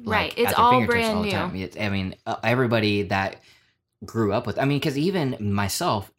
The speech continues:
Speaker 1: I'm twenty-nine years old. There, my,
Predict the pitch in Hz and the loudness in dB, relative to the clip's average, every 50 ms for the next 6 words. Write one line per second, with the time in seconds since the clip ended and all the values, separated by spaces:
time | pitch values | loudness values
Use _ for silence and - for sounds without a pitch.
0 | _ _ _ _ _ _ _ _ _ _ _ _ _ _ _ _ - 135 139 - | _ _ _ _ _ _ _ _ _ _ _ _ _ _ _ _ -6 -6 -6 -4
1 | - 160 147 127 117 104 98 95 92 90 101 139 127 98 92 90 - _ _ _ | -4 -2 0 0 0 0 0 0 -2 -2 -2 -2 -2 -2 -2 -4 -6 _ _ _
2 | _ _ _ _ _ _ _ - 104 110 117 127 131 127 123 - 113 107 - 117 | _ _ _ _ _ _ _ -6 -2 0 2 2 2 0 -2 -4 -6 -8 -4 0
3 | 120 127 139 160 156 143 - - | 2 2 2 2 0 -2 -4 -8